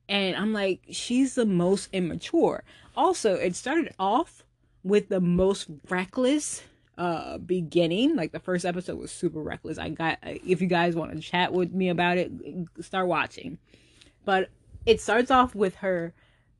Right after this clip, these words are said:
in the most reckless of scenes, and I felt for her.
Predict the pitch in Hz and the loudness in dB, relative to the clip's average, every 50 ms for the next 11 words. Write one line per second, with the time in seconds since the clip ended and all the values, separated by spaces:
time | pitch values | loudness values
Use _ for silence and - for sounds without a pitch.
0 | _ _ _ _ _ _ _ - 220 208 190 180 180 185 185 180 185 185 - - | _ _ _ _ _ _ _ -2 0 0 2 2 2 4 4 4 2 0 -2 -6
1 | 165 156 160 170 175 - - 226 240 - - 190 - - - - - 185 170 170 | -6 -2 -2 -2 -2 -2 -2 -2 -2 -2 -4 -6 -6 -6 -8 -2 0 2 2 2
2 | 170 190 240 254 - - 185 170 - - 170 185 202 196 - _ - 165 165 - | 2 2 0 -2 -2 -6 -6 -6 -4 0 2 2 2 2 0 _ -4 -4 -4 -4
3 | - - - - - 170 - - - | -8 -14 -16 -16 -14 -12 -14 -14 -14